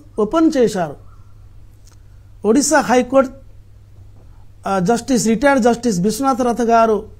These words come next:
అధ్యక్షులు, సిక్స్టీన్ మెంబర్స్ ఈరోజు అది చూసుకుంటారు, ఏమి ఉంది ఏమి లేదు, అది కూడా ఈరోజు చూస్తారు. తర్వాత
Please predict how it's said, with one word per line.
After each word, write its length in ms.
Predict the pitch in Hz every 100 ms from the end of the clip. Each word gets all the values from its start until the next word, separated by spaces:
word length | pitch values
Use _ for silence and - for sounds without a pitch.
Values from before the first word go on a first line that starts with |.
| -
అధ్యక్షులు, 580 | 170 214 233 247 262 294 - - - - - - - - -
సిక్స్టీన్ 400 | 240 - - 269
మెంబర్స్ 460 | 240 240 247 208 - - - - - - - - -
ఈరోజు 560 | 233 269 277 196 190 - - - - - -
అది 440 | 220 240 247 220 - -
చూసుకుంటారు, 640 | 269 - 311 220 185 156 143 - - - - - - - -
ఏమి 260 | 240 269
ఉంది 540 | 247 226 233 247 269 - 208
ఏమి 220 | 214 214
లేదు, 340 | 175 196 143 - - - - - - - -
అది 300 | 185 226 285
కూడా 360 | 262 226 226 262 -
ఈరోజు 460 | 220 214 208 226 247 208
చూస్తారు. 400 | - 208 165 135 - - - - - - -
తర్వాత 540 | 202 262 294 202 147